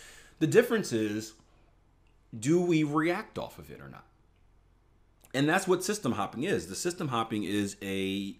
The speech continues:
emotional reaction to the fear, right? Things aren't going the way we thought it would. We're losing confidence. We're becoming fearful. We panic.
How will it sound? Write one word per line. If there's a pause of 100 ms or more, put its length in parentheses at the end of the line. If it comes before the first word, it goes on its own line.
emotional
reaction (580)
to
the
fear,
right?
Things
aren't
going
the
way
we
thought
it
would. (500)
We're
losing
confidence.
We're
becoming
fearful.
We
panic.